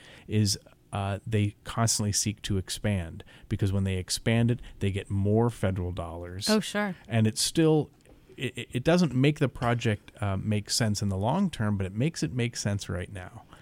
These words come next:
Speaker 2: And people are murmuring that here. So as it's about to fail, people are like, "What we should do is just extend the track."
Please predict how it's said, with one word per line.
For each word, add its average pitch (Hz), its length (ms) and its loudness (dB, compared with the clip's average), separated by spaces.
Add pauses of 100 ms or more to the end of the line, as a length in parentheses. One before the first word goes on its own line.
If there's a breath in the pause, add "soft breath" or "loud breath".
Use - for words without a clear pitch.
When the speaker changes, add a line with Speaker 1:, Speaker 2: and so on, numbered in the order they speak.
(100)
Speaker 2:
And 220 120 2
people 269 260 2
are 254 120 6
murmuring 190 520 2
that 175 220 -4
here. - 400 -8
So 196 240 4
as 196 260 4
it's 202 140 -4
about 185 280 2
to 190 60 -4
fail, 185 280 2
people 180 240 -2
are 175 40 2
like, 170 220 0 (360 loud breath)
"What 190 120 -2
we 185 80 2
should 156 220 -6
do 240 200 0
is 208 160 -4
just - 280 -14
extend 160 420 -8
the 151 80 -6
track." 190 320 -14